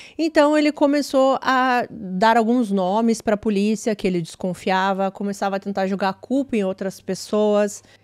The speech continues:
Ele começou a dar até locais que ele acreditava que pudesse ter acontecido alguma coisa. Ele dava placas falsas de carro, de caminhão, enfim, gente, ele tentava confundir o máximo possível a polícia.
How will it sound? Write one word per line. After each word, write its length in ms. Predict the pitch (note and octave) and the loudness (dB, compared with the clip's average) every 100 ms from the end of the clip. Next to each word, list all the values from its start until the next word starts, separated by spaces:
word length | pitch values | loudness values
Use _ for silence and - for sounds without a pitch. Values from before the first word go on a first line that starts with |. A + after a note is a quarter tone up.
| _ | _
Ele 200 | A3 C4+ | 0 0
começou 320 | C#4+ B3+ C4 | 2 -2 -2
a 20 | A#3+ | -2
dar 100 | B3+ | -2
até 220 | C4 D4+ | -2 -2
locais 640 | F4 - - F#3 A3+ C#4+ | -2 -6 -6 -4 -2 -6
que 100 | - | -4
ele 100 | A#3 | -2
acreditava 720 | A3+ A#3 G#3+ G#3+ - E3 A3+ B3 | -2 -4 -4 -4 -4 -4 -2 -6
que 100 | G#3+ | -6
pudesse 360 | A#3 G#3 G#3 | -4 -4 -2
ter 80 | B3 | -2
acontecido 640 | G#3+ - G3+ G#3+ G3 A3 G3 | -2 -2 -2 -2 -2 -4 -4
alguma 320 | F#3 G3 F3 | -4 -6 -8
coisa. 680 | - G3+ A3 A#3 A3+ A#3 A3+ _ _ _ | -6 -4 -2 -2 -2 -4 -6 _ _ _
Ele 200 | G#3 G3+ | -2 0
dava 320 | G3 G3 G3+ | 0 0 -2
placas 680 | F#3+ - G3 G#3 - A3 - | -4 -2 -2 -2 -4 -6 -8
falsas 760 | - F#3+ G3 B3 - F3+ - - | -4 -2 -2 -4 -6 -8 -8 -10
de 140 | F3+ | -12
carro, 500 | - F#3 G#3+ A3 F#3 | -4 -2 0 -2 -4
de 80 | - | -6
caminhão, 720 | G3 F#3 F3 F#3+ A#3 G#3+ F#3+ | -6 -6 -4 -2 -2 -2 -4
enfim, 460 | C4+ - A3 F#3+ E3+ | -6 -6 -4 -4 -6
gente, 240 | E3 - | -10 -6
ele 140 | G#3 | -6
tentava 480 | G#3 A#3+ A#3 A3 B3+ | -4 -6 -4 -6 -6
confundir 600 | B3+ C4+ - C#4 B3 A3+ | -6 -8 -6 -4 -2 -2
o 60 | B3 | -2
máximo 380 | G#3 A#3 B3+ A#3+ | -4 -4 -6 -4
possível 420 | A#3+ - A3 A3 | -6 -6 -4 -4
a 40 | |
polícia. 540 | A3 C4 G#3+ C4+ - | -4 -6 -4 -6 -6